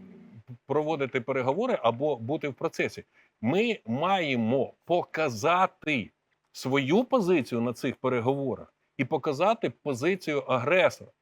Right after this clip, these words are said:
Ми маємо показати, що ми даємо абсолютно нормальні пропозиції з точки зору логіки, здорового глузду, раціональності,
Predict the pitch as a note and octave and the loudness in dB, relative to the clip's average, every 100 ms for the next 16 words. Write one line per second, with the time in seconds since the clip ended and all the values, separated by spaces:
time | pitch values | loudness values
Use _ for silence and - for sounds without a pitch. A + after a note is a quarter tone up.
0 | _ _ _ _ B2+ E3 G3 G#3 D3+ E3+ | _ _ _ _ -2 2 4 2 0 -2
1 | F3+ E3 F3 F3 - D3 D#3+ D3 D3+ D#3 | -2 2 2 0 -4 -6 -6 -4 -4 -2
2 | B2 B2+ - E3 E3+ E3 C3 C#3 D3 D3+ | -2 -2 -4 -4 -2 -2 -2 2 2 2
3 | C#3 B2 C3 B2 C3 C3+ C3 A#2+ G#2+ - | 0 0 -2 -2 -4 -6 -6 -6 -6 -6
4 | D3 - A#2 C3 C#3+ A#2 A#2+ E3 C#3 A#2 | -8 -6 -6 -4 -2 -2 0 0 0 -2
5 | - F#2+ G#2+ C#3 D#3 C#3 B2 B2 A#2+ D#3 | -6 -6 -2 0 0 0 -2 -2 -2 -4
6 | B2+ G#2 B2 B2+ C#3+ C#3 F3 G3 C3+ F#2+ | -4 -4 -2 -2 -2 0 2 2 0 -8
7 | - | -16